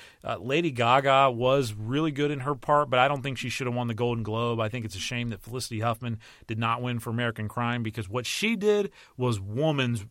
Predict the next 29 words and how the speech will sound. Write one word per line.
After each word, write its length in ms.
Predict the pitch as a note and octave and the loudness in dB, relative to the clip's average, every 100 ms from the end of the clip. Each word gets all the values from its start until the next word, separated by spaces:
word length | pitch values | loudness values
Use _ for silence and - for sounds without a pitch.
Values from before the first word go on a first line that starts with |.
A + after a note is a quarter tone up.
| - | 2
that 220 | D#3 F3+ | 4 6
was 160 | C#3+ A2 | 2 -2
woman's 420 | C3+ C3+ A2 G2 | -2 -2 -2 -4
work. 400 | G#2+ G#2 - - _ - _ | -4 -4 -6 -20 _ -20 _
That 180 | D#3 G#3+ | 6 6
was 180 | E3 A2+ | 4 -2
woman's 600 | A2+ B2+ F#3 E3+ B2+ A#2 | -2 0 2 2 0 -2
acting, 480 | B2+ B2 - G2 F2 | -4 -4 -6 -12 -8
all 80 | A2 | -4
right? 240 | A#2+ B2+ | -2 0
That 220 | C3+ F3+ G3 | 2 0 0
was 100 | D3 | 0
not 260 | D#3+ D3+ | 2 2
little 220 | C3 D3 | 2 -2
girl's 460 | B2 C#3 D3 C#3 A#2 | 0 0 2 2 -2
shit. 400 | - - G#2 - | -6 -6 -6 -2
That 160 | D#3 F3+ | -2 0
was 200 | C3+ - - - _ - | -4 -8 -20 -20 _ -12
real 400 | B2+ E3 E3 C#3+ | 0 4 4 4
stuff 460 | - - C#3+ G#2+ - | 2 4 4 4 -2
that 140 | A2 | -4
she 200 | - D#3 | -2 0
did 180 | C#3 C3 | 2 4
on 100 | A#2+ | 2
American 400 | A#2 A#2 A2 G#2+ | 2 -2 -2 -6
Crime. 320 | B2+ A2 G#2 | -2 -2 -2
So, 280 | - C3 A2+ - - _ | 0 0 -2 -12 -20 _
uh, 280 | - C3 B2 - | -2 0 0 -2
I, 320 | C#3 D#3+ | 0 0